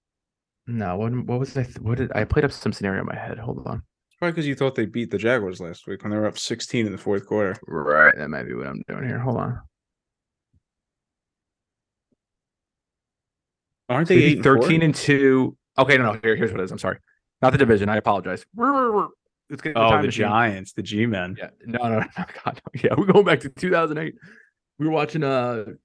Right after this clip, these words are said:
Speaker 1: Deshaun Jackson bring a punt return to my house. My Papa Joe almost fucking smacked C-Mac in the back of the head.
Speaker 2: Fuck.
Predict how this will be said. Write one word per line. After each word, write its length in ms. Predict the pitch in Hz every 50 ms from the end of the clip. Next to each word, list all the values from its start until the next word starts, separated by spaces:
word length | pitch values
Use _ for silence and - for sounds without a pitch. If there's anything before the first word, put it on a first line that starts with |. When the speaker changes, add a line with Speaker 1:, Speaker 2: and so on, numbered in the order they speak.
| _ -
Speaker 1:
Deshaun 260 | 135 - 170 160 151
Jackson 340 | 131 156 160 156 156 - 135
bring 100 | 135 127 123
a 40 |
punt 140 | - 143 147 -
return 160 | - - 139
to 40 | 127
my 100 | 113 110
house. 220 | 127 139 135 123
My 60 | - -
Papa 240 | - 143 139 - - -
Joe 160 | 123 131 135
almost 220 | 135 127 117 110 -
fucking 400 | - - 127 120 113 107 113 139 _ _
smacked 440 | - - - - 165 151 151 143
C-Mac 280 | - - 147 147 143 139
in 80 | 139 135
the 60 | 139
back 100 | 135 131
of 80 | 135
the 300 | 127 143 156 147 151 147
head. 120 | - 202 226 - - 427
Speaker 2:
Fuck. 200 | 415 359 -